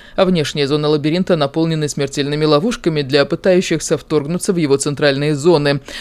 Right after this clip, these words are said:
Лабиринт считался непреодолимым, пока туда не проник Мюллер. Сильверберг Роберт,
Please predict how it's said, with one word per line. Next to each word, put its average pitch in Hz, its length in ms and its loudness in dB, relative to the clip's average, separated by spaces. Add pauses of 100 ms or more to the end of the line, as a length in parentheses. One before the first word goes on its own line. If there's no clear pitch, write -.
(120)
Лабиринт 185 400 4
считался 151 420 0
непреодолимым, 151 840 0
пока 143 260 -2
туда 139 300 -2
не 139 100 -4
проник 135 480 -4 (300)
Мюллер. 131 580 -4 (1160)
Сильверберг 143 600 -2
Роберт, 208 380 4